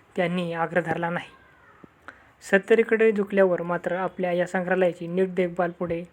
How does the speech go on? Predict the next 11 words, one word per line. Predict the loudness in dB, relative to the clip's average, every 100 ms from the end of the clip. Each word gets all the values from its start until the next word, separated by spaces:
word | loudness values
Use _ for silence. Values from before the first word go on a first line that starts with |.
| -20 _
कशी | -4 0 2
होणार | 0 -2
ही | -6
चिंता | -4 -6 -6 -14 -4
केळकरांना | -4 -2 -4 -2 -2
लागली. | -2 -2 -8 -20 _ _ _ -20 _ 0
एकूणच | 0 0 -4 0
सर्व | 0 2
विचार | 0 0 0
करून | 0 -2
त्यांनी | 0 -2 -2